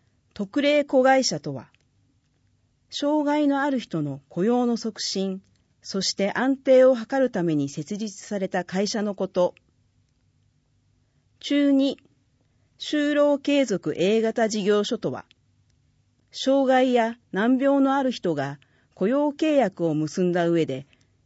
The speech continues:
一定の支援がある職場で働くことができる福祉サービスのこと。イラストがあります。説明。四人の人が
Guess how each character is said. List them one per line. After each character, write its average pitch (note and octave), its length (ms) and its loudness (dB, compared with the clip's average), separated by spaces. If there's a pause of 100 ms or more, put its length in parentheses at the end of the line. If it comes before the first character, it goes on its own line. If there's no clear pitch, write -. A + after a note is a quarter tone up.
一 D#3 120 -10
定 C#4+ 340 0
の C#4+ 140 4
支 D#4 140 -2
援 A#3+ 220 2
が D#3+ 120 2
あ D3+ 60 0
る D3+ 100 -4
職 D#3+ 240 -8
場 D#3 140 2
で D#3 80 0
働 G3+ 400 -2
く - 60 -20
こ C4+ 120 -4
と B3+ 140 0
が E3+ 120 0
で D3 100 -4
き C#3+ 120 -10
る G#2 100 -10
福 - 220 -6
祉 A#3 180 -2
サ A#3+ 180 0
ー G#3+ 60 2
ビ D#3 100 -2
ス C3+ 120 -6
の B2 80 -8
こ B2 140 -16
と。 C3+ 240 -16 (1500)
イ G3+ 100 -10
ラ D4 160 0
ス - 80 -12
ト C4+ 140 0
が B3 180 4
あ B3 60 2
り A#3 140 -4
ま A3 180 -6
す。 - 260 -20 (560)
説 G#3+ 340 -4
明。 G#3 440 2 (800)
四 G#3 120 -2
人 D4+ 260 2
の B3 100 0
人 F3 260 -6
が C#3+ 220 -6